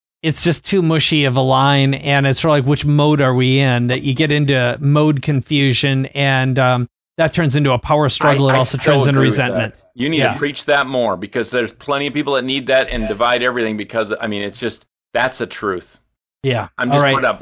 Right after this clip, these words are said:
Speaker 2: a bang right on that. <laughs>
Speaker 1: Okay, good. Yep, yep.
Speaker 2: Yeah.
Speaker 1: Well, let's, um, get into,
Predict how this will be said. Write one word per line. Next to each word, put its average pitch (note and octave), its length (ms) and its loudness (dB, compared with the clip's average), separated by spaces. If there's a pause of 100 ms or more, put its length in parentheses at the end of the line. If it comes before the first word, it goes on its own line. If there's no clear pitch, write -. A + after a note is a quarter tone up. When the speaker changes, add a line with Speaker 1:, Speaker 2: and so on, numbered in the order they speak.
Speaker 2:
a G#2 160 -8
bang A#2+ 360 -2
right G2+ 200 -2
on G2 200 -2
that. G2 420 -6
<laughs> - 40 -8 (260)
Speaker 1:
Okay, D3+ 260 0
good. C#3+ 380 0
Yep, E3 300 0 (160)
yep. E3 180 0
Speaker 2:
Yeah. G#2 200 0 (640)
Speaker 1:
Well, F#3 180 4
let's, G#3+ 380 0 (100)
um, F3 520 2 (120)
get F3+ 200 2
into, E3 920 2